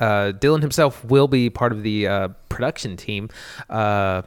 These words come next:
or, you know, as a producer on it, which is, uh, kinda strange <laughs> to me to be a part of your own,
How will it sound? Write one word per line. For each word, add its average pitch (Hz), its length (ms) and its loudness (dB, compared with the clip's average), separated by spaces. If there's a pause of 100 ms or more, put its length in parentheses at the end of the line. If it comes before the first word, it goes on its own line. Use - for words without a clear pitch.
(140)
or, 113 260 0
you 131 120 -2
know, 110 100 -2
as 107 240 0
a 110 80 2
producer 120 480 0
on 104 160 0
it, 107 80 -8
which 110 180 -2
is, 113 200 -2
uh, 101 240 -4 (200)
kinda 254 220 0
strange 117 400 2
<laughs> - 40 -4
to 190 40 2
me 170 120 6
to 170 120 8
be 131 200 8
a 110 340 4
part 123 200 6
of 110 80 0
your 110 160 4
own, 107 280 0